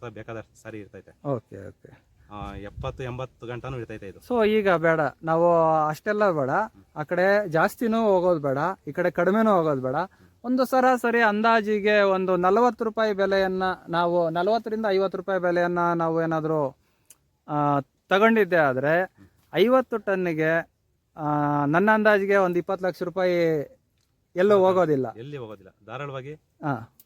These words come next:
Speaker 1: ನಲವತ್ತೈವತ್ತು ರೂಪಾಯಿ ಹೋದ್ರೆ
Speaker 2: ಹ್ಮ್.
Speaker 1: ಇಪ್ಪತ್ತು ಲಕ್ಷ ರೂಪಾಯಿಗೆ ಏನು ಮೋಸ ಅಂತೂ ಇಲ್ಲ.
Speaker 2: ಮೋಸ ಆಗೋದಿಲ್ಲ. So ಇದು ಒಟ್ಟಾರೆ ಒಂದು ಈಲ್ಡು ರೇಟ್‌ಗಳ ವಿಚಾರ ಆಯ್ತು. So ಇದ-, ಇದಾದ ನಂತರ ಇನ್ನ ಇದಕ್ಕೆ ಬೀಳ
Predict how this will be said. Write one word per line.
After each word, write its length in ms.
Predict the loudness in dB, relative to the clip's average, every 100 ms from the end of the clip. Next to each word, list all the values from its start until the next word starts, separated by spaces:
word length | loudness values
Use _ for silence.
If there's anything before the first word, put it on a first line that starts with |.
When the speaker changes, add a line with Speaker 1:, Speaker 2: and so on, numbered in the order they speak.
| _ _
Speaker 1:
ನಲವತ್ತೈವತ್ತು 560 | -18 -14 -14 -12 -14 -14
ರೂಪಾಯಿ 200 | -16 -14
ಹೋದ್ರೆ 280 | -14 -18 -16
Speaker 2:
ಹ್ಮ್. 220 | -6 -6
Speaker 1:
ಇಪ್ಪತ್ತು 400 | -6 -12 -14 -18
ಲಕ್ಷ 240 | -18 _
ರೂಪಾಯಿಗೆ 260 | -20 -16 -14
ಏನು 120 | -14
ಮೋಸ 200 | -14 -14
ಅಂತೂ 200 | -12 -4
ಇಲ್ಲ. 80 | -2
Speaker 2:
ಮೋಸ 160 | -2
ಆಗೋದಿಲ್ಲ. 760 | -4 -8 -8 -12 -14 -16 -20 _ -18 -6
So 260 | 0 2
ಇದು 220 | 2 2
ಒಟ್ಟಾರೆ 720 | 0 -2 -2 0 2 2 2 2
ಒಂದು 340 | 0 0 0
ಈಲ್ಡು 880 | 2 2 0 0 2 2 0 -2 -6 -12 _ -4
ರೇಟ್‌ಗಳ 440 | -2 0 0 0
ವಿಚಾರ 360 | 0 -2 -4 -4
ಆಯ್ತು. 460 | -4 -8 -10 -14 _ _ _ _ -2
So 160 | 0
ಇದ-, 340 | 4 4 6 4
ಇದಾದ 300 | 4 2 2
ನಂತರ 300 | 0 -2 -2
ಇನ್ನ 280 | 0 0 -2
ಇದಕ್ಕೆ 400 | -4 -4 -6 -8 -10 -12 -16 -8
ಬೀಳ 280 | -2 2 4